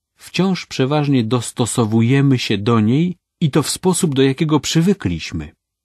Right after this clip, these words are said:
Lata życia w określonych warunkach powodują, że podświadomie działamy w nowych sytuacjach zgodnie ze starą wiedzą o życiu.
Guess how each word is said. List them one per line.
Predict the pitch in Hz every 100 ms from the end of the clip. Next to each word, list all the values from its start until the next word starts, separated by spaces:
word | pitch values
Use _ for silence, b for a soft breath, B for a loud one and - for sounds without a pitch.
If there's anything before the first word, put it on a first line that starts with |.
| _
Lata | 98 147 - 127
życia | 170 170
w | -
określonych | - - 113 131 165 156
warunkach | 110 117 170 170 143
powodują, | - 120 120 123 175 127
że | 104
podświadomie | - 131 - - 120 117 170 185 135
działamy | 139 165 170 117
w |
nowych | 135 165 175
sytuacjach | - 143 131 127 156 - 151 107
zgodnie | 95 110 156 139 139 120
ze | 117
starą | - - 139 135 131 104
wiedzą | 98 123 117 113
o | 135 113
życiu. | 147 127 - -